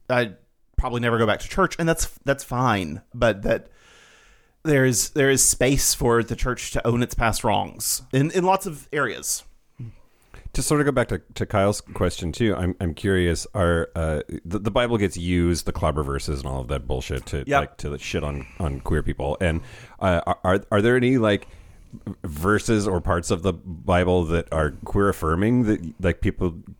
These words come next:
Speaker 2: can and should turn to?
Speaker 1: Not explicitly.
Speaker 2: Huh.
Speaker 1: I mean, there's,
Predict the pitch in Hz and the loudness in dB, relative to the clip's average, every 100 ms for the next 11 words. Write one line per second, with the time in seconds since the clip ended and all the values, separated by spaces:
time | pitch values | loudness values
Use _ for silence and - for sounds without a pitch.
0 | - - 98 95 90 101 90 - 92 107 | -6 0 2 2 2 -2 0 0 0 0
1 | 120 123 143 139 - - - - 160 180 | 0 0 0 -4 -12 -18 -20 -2 2 2
2 | 180 - 143 175 180 214 247 277 90 104 | 2 0 2 0 2 2 0 -2 -2 0
3 | 139 139 139 131 | 2 4 2 0